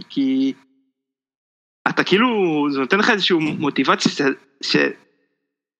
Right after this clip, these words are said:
אתה כאילו אומר, "וואלה, זה, זה מה שצריך לעשות, צריך כאילו ללכת בכל הכוח", ובעצם הוא אומר לך שם משהו, אתה חייב ללכת בכל הכוח, כי אין לך אופציה אחרת, כי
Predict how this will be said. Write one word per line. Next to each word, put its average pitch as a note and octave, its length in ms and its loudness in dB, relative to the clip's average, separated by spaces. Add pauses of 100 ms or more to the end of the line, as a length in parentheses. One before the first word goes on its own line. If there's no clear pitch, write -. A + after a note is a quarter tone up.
(140)
אתה B2 80 -2
כאילו D3 160 0
אומר, E3 200 2
"וואלה, E3+ 300 2
זה, C3 160 -6
זה D3 280 -2
מה F#3 100 2
שצריך - 260 -2
לעשות, F3+ 320 0
צריך D3 160 -6
כאילו D#3+ 160 -2
ללכת D3+ 200 -4
בכל D3+ 300 -2
הכוח", F3+ 540 -2
ובעצם F#3+ 280 -4
הוא B3 140 0
אומר B3 160 0
לך B3+ 180 -2
שם G3 160 -2
משהו, F#3 400 -2 (640)
אתה B2+ 120 -4
חייב E3+ 260 2
ללכת F3 200 0
בכל C#3 260 -2
הכוח, D#3 280 -2
כי - 120 -6
אין C#3+ 60 -4
לך C3+ 120 -4
אופציה D3+ 320 -2
אחרת, D3+ 420 -4
כי - 220 -6